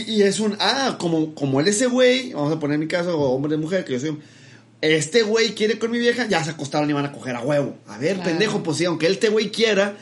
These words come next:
Speaker 1: a la primer movimiento en falso que haga de dar la mano, un besito y la madre, si tu pareja está chingón contigo, le va a decir, "Eh, pendejo, se acabó, güey, este pedo era tú y
Speaker 2: Sí,
Speaker 1: yo,
Speaker 2: ya
Speaker 1: amistad".
Speaker 2: violaste nuestro código,
Speaker 1: Claro,
Speaker 2: ya, bye.
Speaker 1: brincaste un pasito y que mamó este pedo, ¿no? Entonces,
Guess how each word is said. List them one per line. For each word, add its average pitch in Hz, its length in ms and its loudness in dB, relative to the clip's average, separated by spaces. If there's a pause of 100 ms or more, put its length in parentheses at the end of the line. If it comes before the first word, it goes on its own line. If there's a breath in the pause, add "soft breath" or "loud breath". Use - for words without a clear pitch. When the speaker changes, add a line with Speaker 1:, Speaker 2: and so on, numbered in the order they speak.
(220 loud breath)
Speaker 1:
a 147 100 2
la 165 220 2
primer 175 360 0
movimiento 214 680 0
en 202 80 -4
falso 214 420 -2
que 214 120 0
haga 208 360 0
de 175 160 0
dar 156 160 2
la 175 120 -2
mano, 180 280 -2
un 180 80 -4
besito 180 400 -2
y 190 60 0
la 185 80 0
madre, 196 420 -2 (680 loud breath)
si 165 180 0
tu 185 240 -2
pareja 185 440 -2
está 202 240 0
chingón 196 320 0
contigo, 214 420 -2
le 190 160 0
va 147 60 0
a 156 40 0
decir, 165 260 -2
"Eh, 180 120 2
pendejo, 165 400 -2
se 196 100 -4
acabó, 185 400 -2
güey, 160 180 -2
este 165 220 -4
pedo 185 260 -4
era 185 160 -4
tú 185 80 -2
y 180 40 0
Speaker 2:
Sí, 180 60 0
Speaker 1:
yo, 185 80 4
Speaker 2:
ya 175 40 0
Speaker 1:
amistad". 175 280 2
Speaker 2:
violaste 196 340 0
nuestro 190 360 -6
código, 185 320 -2
Speaker 1:
Claro, 208 300 4
Speaker 2:
ya, 170 100 2
bye. 156 100 4
Speaker 1:
brincaste 151 480 0
un 196 80 2
pasito 190 440 -2
y 214 40 -2
que 170 300 -2
mamó 151 360 -2
este 254 240 -2
pedo, 269 360 -2
¿no? 226 100 -4
Entonces, 240 320 -2